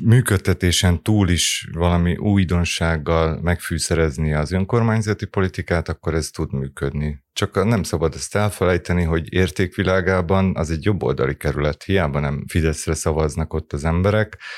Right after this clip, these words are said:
de azért ez a fajta polgári attitűd, amelynek van évtizedes hagyománya ott, az nem veszett ki.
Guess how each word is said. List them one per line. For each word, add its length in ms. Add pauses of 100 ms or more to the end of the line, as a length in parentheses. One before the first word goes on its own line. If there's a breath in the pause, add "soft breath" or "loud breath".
(140)
de 140
azért 320
ez 100
a 220
fajta 680
polgári 520
attitűd, 760
amelynek 400
van 400
évtizedes 720
hagyománya 640
ott, 380
az 240
nem 200
veszett 360
ki. 340